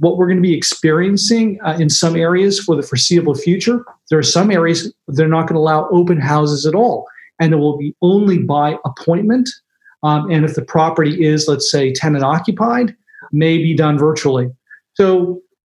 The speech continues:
very proud again that we adapt to the situation. We're problem solvers. That's why we're there. And so we're gonna find, as we move forward from this unknown to more known, this hybrid version of in-person and virtual as we move forward.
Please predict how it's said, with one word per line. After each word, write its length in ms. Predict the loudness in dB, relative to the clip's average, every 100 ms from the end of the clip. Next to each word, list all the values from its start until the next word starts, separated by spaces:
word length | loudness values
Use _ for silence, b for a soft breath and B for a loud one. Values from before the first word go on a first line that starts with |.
| _ _ _ 0
very 240 | 2 2
proud 320 | 2 2 2
again 480 | 2 0 2 0 0 0
that 340 | 0 0 -2
we 160 | 0 2
adapt 400 | 2 2 0 0
to 60 | -2
the 80 |
situation. 880 | 0 0 0 2 2 2 0 0 -2 _ _ -4
We're 180 | -4 -4
problem 600 | -2 0 2 2 2 0
solvers. 640 | 0 0 0 0 0 -4 -8 _ -4
That's 320 | 0 0 0
why 160 | 2 2
we're 180 | 2 2
there. 420 | 2 2 -2 -6 b b b -4
And 160 | 0 2
so 160 | 2 2
we're 120 | 2
gonna 120 | 0
find, 640 | -2 -2 0 2 2 2
as 180 | 0 -2
we 120 | -2
move 280 | 0 2 0
forward 440 | 2 2 4 2 -2
from 200 | -2 -2
this 140 | 0
unknown 440 | 0 2 2 2 0
to 100 | -2
more 280 | 0 2 2
known, 420 | 2 2 0 -4 b b b -4
this 180 | -2
hybrid 480 | -2 0 0 2 0
version 400 | 0 0 2 0
of 100 | 0
in-person 580 | 0 0 0 0 0 -2
and 120 | 0
virtual 480 | 0 -2 0 -2 -2 -2
as 180 | -4
we 80 | 0
move 220 | -2 -2
forward. 340 | -2 -2 -2